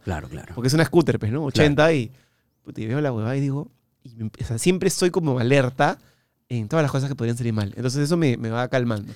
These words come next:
Speaker 1: Pero eso está bien, porque eres muy precavido, eres muy
Speaker 2: Soy, soy,
Speaker 1: cuidadoso,
Speaker 2: sí, sí,
Speaker 1: sí.
Speaker 2: sí. Prefiero ser aburrido y dormir tranquilo que
Speaker 1: Pero
Speaker 2: ese
Speaker 1: no es ser
Speaker 2: nivel.
Speaker 1: aburrido, pues yo lo considero más bien que es, eh,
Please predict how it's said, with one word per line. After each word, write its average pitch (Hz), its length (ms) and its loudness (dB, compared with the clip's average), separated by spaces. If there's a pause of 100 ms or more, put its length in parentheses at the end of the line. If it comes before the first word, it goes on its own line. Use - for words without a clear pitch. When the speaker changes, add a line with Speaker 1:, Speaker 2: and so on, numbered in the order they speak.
(140)
Speaker 1:
Pero 196 120 8
eso 233 120 2
está 214 160 4
bien, 190 240 8
porque 123 140 4
eres 165 120 8
muy 156 140 10
precavido, 120 760 6
eres 95 140 0
muy - 60 0
Speaker 2:
Soy, 123 240 8
soy, 104 80 4
Speaker 1:
cuidadoso, 101 260 4
Speaker 2:
sí, 117 100 2
sí, 127 280 -2
Speaker 1:
sí. 107 80 -2
Speaker 2:
sí. 110 60 -6
Prefiero 170 280 6
ser 196 160 4
aburrido 156 680 6 (480)
y 147 100 4
dormir 131 240 6
tranquilo 135 460 2
que 104 400 -4 (600)
Speaker 1:
Pero 196 140 6
Speaker 2:
ese 247 40 10
Speaker 1:
no 262 60 12
es 277 60 6
ser 285 80 8
Speaker 2:
nivel. 254 80 6
Speaker 1:
aburrido, 226 380 8
pues 117 140 4
yo 170 80 6
lo 190 100 4
considero 160 420 4
más 147 120 4
bien 131 200 4
que 135 100 2
es, - 280 -2
eh, 135 160 0